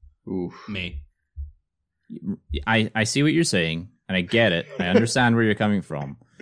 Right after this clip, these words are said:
Speaker 1: <laughs> I
Speaker 3: But
Speaker 1: think Rory might be quite good. I think, Chris, you might go too fast early.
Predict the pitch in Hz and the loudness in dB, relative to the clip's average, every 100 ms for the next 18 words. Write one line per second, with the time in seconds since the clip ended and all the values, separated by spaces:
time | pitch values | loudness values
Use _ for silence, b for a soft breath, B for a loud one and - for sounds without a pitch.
0 | - - - - - 120 98 - 117 185 | -20 -20 -20 -16 -4 4 4 6 6 6
1 | 214 220 196 196 101 - 90 120 123 160 | 6 4 2 2 0 0 -4 -4 -6 -6
2 | - - - 120 123 113 107 85 104 101 | -8 -6 -2 -2 -2 -2 -2 0 -2 -2
3 | 107 101 92 95 95 - - 92 95 - | -4 -4 -2 -2 -2 -4 -6 -4 -4 -6
4 | - | -12